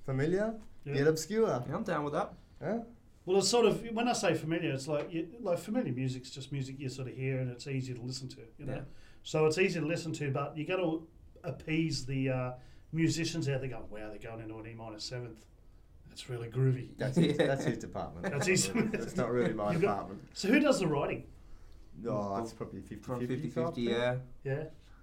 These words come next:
Speaker 1: He does the hard
Speaker 3: I
Speaker 1: stuff.
Speaker 3: do, yeah,
Speaker 1: I do
Speaker 3: heavy
Speaker 1: the easy
Speaker 3: stuff.
Speaker 1: stuff.
Speaker 2: What's the, uh, what do you think to this day is the best song that you've created together?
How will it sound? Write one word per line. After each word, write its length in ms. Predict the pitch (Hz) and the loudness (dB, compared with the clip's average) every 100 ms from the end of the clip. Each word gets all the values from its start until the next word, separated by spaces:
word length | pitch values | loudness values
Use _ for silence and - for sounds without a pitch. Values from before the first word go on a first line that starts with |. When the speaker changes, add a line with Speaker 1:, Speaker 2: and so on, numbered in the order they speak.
| - - | -8 0
Speaker 1:
He 100 | 160 | 4
does 200 | 151 120 | 4 4
the 60 | |
hard 200 | 127 135 | 2 2
Speaker 3:
I 40 | 135 | 4
Speaker 1:
stuff. 220 | 175 180 | 4 4
Speaker 3:
do, 60 | 143 | 4
yeah, 280 | 131 127 | 6 8
Speaker 1:
I 20 | 127 | 8
do 60 | |
Speaker 3:
heavy 160 | 123 117 | 6 4
Speaker 1:
the 60 | |
easy 80 | 113 | 2
Speaker 3:
stuff. 200 | 117 120 117 | 2 0 0
Speaker 1:
stuff. 180 | 95 87 - - - - - - - | -6 -8 -8 -8 -8 -14 -16 -16 -4
Speaker 2:
What's 240 | 208 233 226 | 0 2 0
the, 300 | 202 185 180 | -2 0 0
uh, 400 | 160 151 143 139 - - - | 2 2 0 -4 -10 -20 -10
what 160 | 190 185 | -4 -2
do 60 | |
you 60 | 165 | 0
think 360 | - 156 160 - | -2 -2 -4 -6
to 80 | 139 | -6
this 160 | 139 | -4
day 200 | - 131 | -4 -2
is 100 | 131 | -2
the 80 | 131 | -4
best 260 | 131 127 - | -8 -10 -6
song 220 | 131 123 | -4 -4
that 100 | 123 | -6
you've 160 | 127 - | -10 -12
created 400 | 139 123 127 - | -10 -8 -8 -10
together? 360 | 120 113 113 | -14 -14 -16